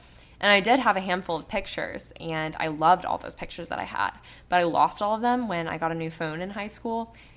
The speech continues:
and it made me so sad, 'cause I can't go back and look at <laughs> them.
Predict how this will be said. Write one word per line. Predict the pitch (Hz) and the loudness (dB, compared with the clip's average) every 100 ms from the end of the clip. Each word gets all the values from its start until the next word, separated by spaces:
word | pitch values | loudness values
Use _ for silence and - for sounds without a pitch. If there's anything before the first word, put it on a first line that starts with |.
| - | -8
and | 180 | -2
it | |
made | 180 180 | -2 -2
me | 175 | -4
so | - 160 | -4 -4
sad, | 180 165 - - | 0 0 0 -4
'cause | - | -4
I | 175 | -2
can't | 170 170 | -2 -4
go | 160 | -2
back | 156 - | -2 -2
and | 156 | -6
look | 165 | -8
at | - | -4
<laughs> | 254 - | -4 0
them. | 285 294 294 | -2 -2 -8